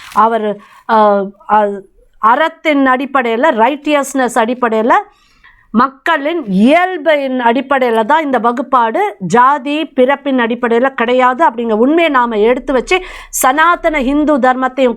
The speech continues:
காக்கணும், ஜாதி வேற்றுமையும் நாம அகற்றணும்.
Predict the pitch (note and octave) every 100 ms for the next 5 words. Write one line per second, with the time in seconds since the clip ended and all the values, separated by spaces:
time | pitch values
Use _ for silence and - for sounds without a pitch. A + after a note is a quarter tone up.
0 | B3+ C4+ D4+ E4 G#4+ - - - F3+ A#3+
1 | C4+ F4 F4+ E4+ C#4+ C#4+ C#4+ B3 A3+ D#4+
2 | D#4+ A#3+ A#3+ D4 F4 G#3 G3+ A3+ - G3
3 | F#3